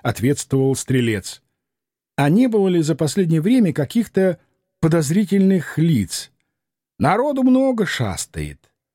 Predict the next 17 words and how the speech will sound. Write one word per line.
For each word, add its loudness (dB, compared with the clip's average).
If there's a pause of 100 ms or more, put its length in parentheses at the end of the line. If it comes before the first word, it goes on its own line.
(100)
На 2
то 0
мы 0
и -2
столица. -2 (680)
Только 2
если 2
ребята 0
начнут 0
всех -2
подозрительных 0
хватать, -2 (140)
у 0
нас 0
тюрем 2 (100)
не 2
достанет». -2